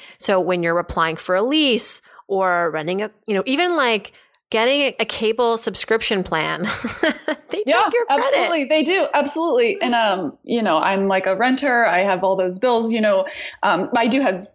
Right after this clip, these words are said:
Speaker 2: student loan debt, so I do have good credit and I check it, but you're absolutely right. You know, if someone has no, um, debt, no credit, and the easiest way and for them to do it is just get a credit card and pay it off every month. Uh,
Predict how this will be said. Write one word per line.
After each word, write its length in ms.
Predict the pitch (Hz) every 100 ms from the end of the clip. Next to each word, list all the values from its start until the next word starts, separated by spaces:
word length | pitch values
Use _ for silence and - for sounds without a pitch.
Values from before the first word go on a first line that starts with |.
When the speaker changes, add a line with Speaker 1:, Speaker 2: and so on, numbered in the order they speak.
| _ -
Speaker 2:
student 280 | - 202 165
loan 140 | 170
debt, 160 | 170 -
so 140 | 196
I 120 | 160
do 160 | 180 185
have 200 | 185 160
good 160 | 175 -
credit 220 | 175 175
and 140 | -
I 80 | 175
check 280 | 175 196 190
it, 160 | -
but 220 | 208 160 - - -
you're 160 | 294 285
absolutely 560 | 247 233 226 190 196
right. 340 | - 175 139 -
You 100 | 220
know, 100 | 196
if 160 | 180 -
someone 260 | 247 240
has 180 | 233 180 208
no, 500 | 202 196 185 180 -
um, 560 | 185 160 135 - 208 220 - 208
debt, 320 | 220 196 -
no 200 | 190 170
credit, 280 | 208 214 -
and 220 | 185 175 208
the 80 | 233
easiest 460 | 247 233 233 226
way 340 | 190 185 175 175
and 480 | 196 185 165 151 - - -
for 80 |
them 160 | 196 175
to 80 | 190
do 140 | 190
it 80 | 156
is 120 | 185
just 220 | 185 170
get 120 | 196 190
a 40 |
credit 240 | 196 180
card 180 | 190 170
and 120 | 185
pay 100 | 190
it 80 | 170
off 380 | 165 165 - -
every 220 | 175 170
month. 360 | 170 - - - - - - -
Uh, 340 | - 143 147